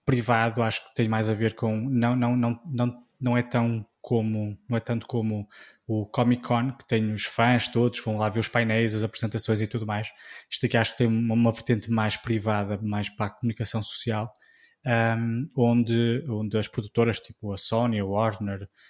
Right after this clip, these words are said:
a Disney, a Universal, eh, a Paramount, por exemplo, também, eh, dão, dão um bocadinho de, fazem um ponto de situação de, das últimas novidades, e foi neste painel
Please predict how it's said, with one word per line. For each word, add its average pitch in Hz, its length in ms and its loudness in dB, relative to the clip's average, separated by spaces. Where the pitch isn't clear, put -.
a 107 100 -2
Disney, 113 420 2
a - 20 0
Universal, 113 720 -2
eh, 101 180 -4
a 101 40 -10
Paramount, 110 460 -2
por 110 100 -6
exemplo, 107 240 -6
também, 107 400 -4
eh, 113 460 4
dão, 113 320 4
dão 117 220 4
um 117 60 6
bocadinho 113 520 2
de, 110 320 0
fazem 117 240 2
um - 40 -2
ponto 117 160 -2
de - 40 -8
situação 113 520 0
de, 110 220 -2
das 107 220 -2
últimas 110 360 -2
novidades, 110 580 0
e 117 80 -2
foi 117 600 2
neste 113 480 4
painel 110 480 0